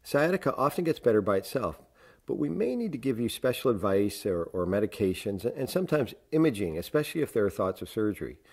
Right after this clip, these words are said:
So it's a good idea to talk to your care team if you have sciatica. The second presentation is a leg pain that predictably comes only when you stand or, or walk or run, and is relieved when you bend forward and especially when you sit.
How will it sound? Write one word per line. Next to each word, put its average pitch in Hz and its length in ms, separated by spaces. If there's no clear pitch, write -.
So - 140
it's 123 100
a 120 40
good 180 240
idea 147 260
to 113 80
talk 110 240
to 110 80
your 90 40
care 104 280
team 85 200
if 76 140
you 85 80
have 87 240
sciatica. - 560
The 123 100
second 208 300
presentation 104 640
is 95 100
a 98 60
leg 104 260
pain 107 180
that 90 140
predictably 170 600
comes 98 320
only 151 360
when 101 180
you 98 80
stand 95 560
or, 80 300
or 90 120
walk 98 460
or 87 60
run, 85 320
and 117 120
is 104 100
relieved 120 380
when 104 120
you 95 60
bend 101 260
forward 104 400
and 90 140
especially 147 480
when 87 160
you 80 80
sit. - 400